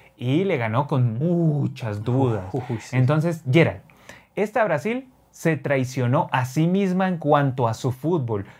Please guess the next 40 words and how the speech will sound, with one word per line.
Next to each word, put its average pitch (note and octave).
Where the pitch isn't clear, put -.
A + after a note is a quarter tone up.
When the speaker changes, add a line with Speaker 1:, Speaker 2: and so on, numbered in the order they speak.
Speaker 1:
No G#3+
es G3+
juego D#3
bonito, C3
no D#3
es D#3+
juego C3+
práctico, C3
no B2+
es B2
juego B2
nada, G2
Gerald. F2
Speaker 2:
Ya C3+
ante C3
rivales A#2+
más A#2+
serios C#3+
se A#2
vio, A#2
pues, A#2
esa A#2
Brasil A2
que A#2
no B2+
le C#3+
bastaba A2
con G#2+
solo G#2+
defenderse G2+
bien, A2
con A2+
aguantar G2+
los G#2
partidos A2
y A2+
depender G#2
del G#2+
chispazo A2
de G2